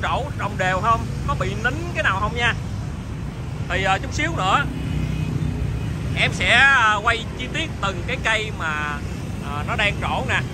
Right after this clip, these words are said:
Thì mình quan sát xem cái giống mai siêu bông này nó có tốt không, có tốt như lời đồn không. Đó. Có tốt giống như là ở, à, hôm, à, hôm trước là em có review ở,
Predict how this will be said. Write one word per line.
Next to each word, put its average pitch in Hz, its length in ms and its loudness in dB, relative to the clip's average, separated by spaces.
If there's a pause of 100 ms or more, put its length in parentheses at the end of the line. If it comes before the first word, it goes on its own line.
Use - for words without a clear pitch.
(160)
Thì - 80 -2
mình 160 160 -2
quan 208 180 0
sát 277 220 4
xem 220 240 0 (460)
cái 254 100 0
giống 254 220 2
mai 240 160 2
siêu 233 180 -4
bông 226 240 0
này 170 280 0
nó 202 140 0
có 175 80 -2 (220)
tốt 302 220 4
không, 226 160 2 (320)
có 277 60 -4 (100)
tốt 311 240 4
như 269 80 -2
lời 190 220 4
đồn 180 260 2
không. 170 160 0 (760)
Đó. 214 280 0 (640)
Có - 140 -2
tốt 302 240 4
giống 277 180 0
như 247 80 0
là 180 440 4
ở, 196 160 0 (100)
à, 226 280 4 (540)
hôm, 240 100 -2 (160)
à, 240 140 4
hôm 240 220 0
trước 311 260 2
là 202 80 4
em 202 160 2
có 285 320 4 (340)
review 240 400 2
ở, 226 120 0